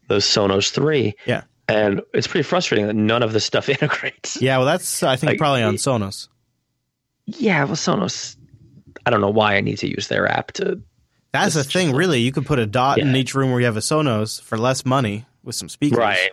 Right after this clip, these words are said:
Speaker 1: Although speakers aren't as good, and I'm a kind of a bitch,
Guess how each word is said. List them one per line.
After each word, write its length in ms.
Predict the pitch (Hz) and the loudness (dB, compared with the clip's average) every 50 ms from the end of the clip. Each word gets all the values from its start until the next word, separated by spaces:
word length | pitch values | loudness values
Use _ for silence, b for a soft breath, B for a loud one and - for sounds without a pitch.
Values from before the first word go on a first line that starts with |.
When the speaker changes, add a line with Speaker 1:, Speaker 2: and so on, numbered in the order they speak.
| - _ _ _ _ _ - _ _ _ _ _ B B B B B B B | -6 _ _ _ _ _ -20 _ _ _ _ _ B B B B B B B
Speaker 1:
Although 160 | - 117 117 110 | 0 2 2 2
speakers 380 | - - - 139 - 120 98 | 0 0 -2 -2 -2 -2 -4
aren't 140 | 101 98 98 | -2 -4 -4
as 120 | 98 104 104 | -6 -6 -4
good, 120 | - 110 | -4 -4
and 120 | - 101 101 | -2 0 -2
I'm 160 | 101 98 101 | -2 -2 -4
a 40 | 101 | -6
kind 220 | - - 101 98 | -2 -2 -2 -2
of 80 | 98 101 | -2 -4
a 40 | 98 | -4
bitch, 320 | 107 101 98 - - - | -2 -2 -2 -2 -4 -4